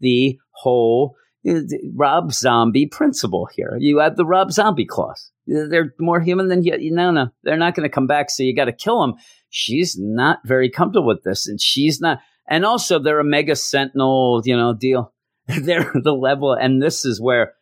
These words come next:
an O G like Jean, "Oh my, Omega Sentinel," you say, "Well, I guess I gotta listen." She's not happy with it. She ends up doing this. She is pissed. She ends up saying, you know, "Hey," because Beast knows this is not right. And Beast is saying,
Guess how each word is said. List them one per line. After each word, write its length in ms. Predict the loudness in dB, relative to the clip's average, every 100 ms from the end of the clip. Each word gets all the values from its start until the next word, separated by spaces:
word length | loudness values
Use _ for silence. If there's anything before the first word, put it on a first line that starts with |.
| -6
an 140 | 0
O 160 | 2 0
G 240 | 0 -2
like 260 | 2 0 0
Jean, 300 | -2 -2 0
"Oh 160 | -2 -2
my, 360 | 0 -2 -2 -10 -10
Omega 360 | -4 0 0 0
Sentinel," 420 | 0 -2 -2 -2
you 80 | -2
say, 240 | -2 -2
"Well, 200 | 0 2
I 100 | 0
guess 260 | -2 -6 -8
I 80 | -6
gotta 220 | -6 -2
listen." 320 | -2 -2 -4
She's 200 | -4 -2
not 220 | 0 2 0
happy 220 | -2 -6
with 180 | -8 -14
it. 80 | -20 _ _ _ _
She 260 | -4 2
ends 240 | 4 4 2
up 200 | -2 2
doing 280 | 2 2 0
this. 140 | 0
She 340 | -2 -2 0
is 160 | 0 -2
pissed. 640 | -6 2 2 2 -2 -10 _ _ _ _
She 260 | -8 -2 2
ends 200 | 2 0
up 160 | -2 -2
saying, 460 | -2 2 2 0
you 100 | 0
know, 240 | 0 0 -2 _ _
"Hey," 300 | 2 2 2
because 320 | -2 -2 -2
Beast 500 | -2 0 0 0 -4 _
knows 640 | -4 0 2 2 -2 -6 -4
this 200 | -4 -4
is 140 | -8 -4
not 300 | -2 -2 -2
right. 360 | -2 0 -2 -10 _
And 240 | -2 0
Beast 360 | 2 0 0 -2
is 160 | -4 0
saying, 280 | -2 -2